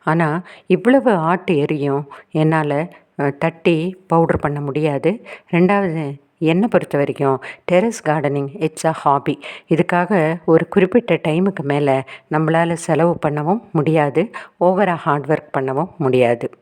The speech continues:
லார்ஜ் ஸ்கேல்ல பண்றவங்க யாரும் இதை பவுடர் பண்றதில்ல, அப்படியே டைரக்டா தான் பண்றாங்க. அதனால நானும் இதை டைரக்டா பண்ணி பார்க்கலாம் என்று சொல்லி தான் வைத்தேன். இதற்கு நான் எடுத்துக்கிட்டது மீன் அமிலம்.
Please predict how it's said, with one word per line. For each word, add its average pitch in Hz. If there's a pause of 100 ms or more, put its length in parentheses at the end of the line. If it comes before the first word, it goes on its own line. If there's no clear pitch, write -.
(300)
லார்ஜ் 208
ஸ்கேல்ல 214
பண்றவங்க 165
யாரும் 202
இதை 160
பவுடர் 175
பண்றதில்ல, 147
அப்படியே 190
டைரக்டா 156
தான் 170
பண்றாங்க. 135 (260)
அதனால 160 (140)
நானும் 185
இதை 147
டைரக்டா 160
பண்ணி 143
பார்க்கலாம் 151
என்று 127
சொல்லி 127
தான் 135
வைத்தேன். 123 (720)
இதற்கு 196
நான் 185
எடுத்துக்கிட்டது 180
மீன் 180
அமிலம். 147